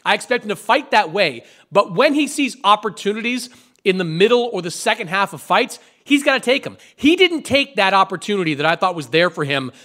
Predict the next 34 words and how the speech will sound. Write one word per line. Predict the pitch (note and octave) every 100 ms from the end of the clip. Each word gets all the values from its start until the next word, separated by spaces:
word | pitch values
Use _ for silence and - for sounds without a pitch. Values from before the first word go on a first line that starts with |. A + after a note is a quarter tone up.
| - -
against | D3+ D#3+ E3 -
Jose | D#3+ D3
Zepeda. | C#3+ C3 D#3+ D3 A#2 E3+
As | A#3+ C#4+
he | C#4+
goes | A3+ A#3 G#3
forward, | - A3+ A3 C#3+ A2 - - _ _
uh, | D#3+ E3
I | E3+
think | G3 C4+
he's |
gotta | F#3+ A3+
start | - F#3 -
taking | A3+ F#3
'em |
because | D#3+ F3 G#3+ - - _ _ _
it's | A#3 C#4+
gonna | - F4
be | E4+
very | A3 D#3 A3+ B3
hard | E3+ E3 A#2+ E2 - _ _ _
for | _ - F#3 E3 D#3 D3+ -
Matchroom | C3+ E3+ A3+ - D3+ B2+ A2+ A#2 _ _ _
to | - F#3
get | A#2+ A3 A#3
guys | F#3+ F#3+ F#3+ F3
to | D3+
wanna | C3+ E3 D#3+
fight | - C#3 B2+
this | A#2
guy. | - - -
Right | D3+ C#4+
now, | D4
Hitchens | G3+ G#3+ G3 F#3+ -